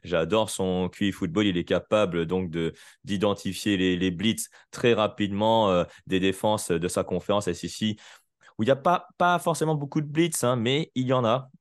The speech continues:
Et, euh, et il les ident-, il les identifie assez facilement.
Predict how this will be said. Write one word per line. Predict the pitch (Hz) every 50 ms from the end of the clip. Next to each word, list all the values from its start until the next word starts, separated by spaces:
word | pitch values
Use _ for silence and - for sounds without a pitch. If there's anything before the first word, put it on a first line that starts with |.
| _ -
Et, | - 101 107 110 107 98
euh, | 92 90 90 90 -
et | 101 107
il | 104 101
les | 101 98
ident-, | 95 - 101 95 - _ -
il | 92 92
les | 98 98 98
identifie | 95 90 95 98 98 - - 101 - - 104 110 123 - _ _ -
assez | 101 104 104 - - - 117 120
facilement. | 120 - 107 101 - - 101 92 90 87 87 82